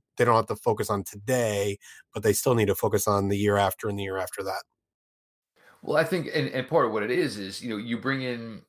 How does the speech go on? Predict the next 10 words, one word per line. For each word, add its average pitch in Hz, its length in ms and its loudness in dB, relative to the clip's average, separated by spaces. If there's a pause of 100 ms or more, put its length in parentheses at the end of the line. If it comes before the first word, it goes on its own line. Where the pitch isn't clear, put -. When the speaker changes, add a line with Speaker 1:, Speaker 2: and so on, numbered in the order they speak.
Speaker 2:
the 117 140 -6
current 104 360 -2
guy. - 200 -6
So 117 200 -4
it 107 100 -4
gives 107 280 -4
you 107 320 -4
the 98 560 -2 (480)
today 117 300 6
plan, 82 420 0